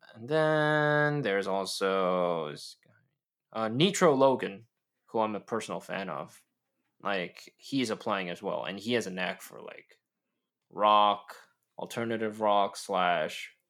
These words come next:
uh, hip hop slash melody-,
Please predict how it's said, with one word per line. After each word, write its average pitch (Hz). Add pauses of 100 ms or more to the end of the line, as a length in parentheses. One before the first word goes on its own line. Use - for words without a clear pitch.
(260)
uh, 90
hip 113
hop 101
slash 92
melody-, 101